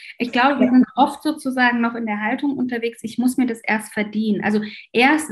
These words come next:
Speaker 1: wenn ich X Y Z erledigt habe, erst wenn ich alle anderen zufriedengestellt habe, dann darf ich auch an mich denken. Also wir kommen sozusagen an letzter Stelle,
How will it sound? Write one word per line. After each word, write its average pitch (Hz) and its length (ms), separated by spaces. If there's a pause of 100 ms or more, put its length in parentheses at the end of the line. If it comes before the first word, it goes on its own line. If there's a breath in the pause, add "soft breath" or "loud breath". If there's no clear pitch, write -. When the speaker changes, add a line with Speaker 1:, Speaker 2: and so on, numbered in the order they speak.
Speaker 1:
wenn 233 280
ich 330 280
X 269 200
Y 226 380
Z 220 220
erledigt 302 560
habe, 254 180
erst 247 300
wenn 226 120
ich 214 120
alle 202 160
anderen 208 220
zufriedengestellt 277 800
habe, 226 100 (380 loud breath)
dann 262 280 (360)
darf 247 300
ich 254 200
auch 214 160
an 208 160
mich 190 240
denken. 175 240
Also 208 100
wir 226 140
kommen 285 260
sozusagen 240 560
an 208 100
letzter 214 400
Stelle, 311 460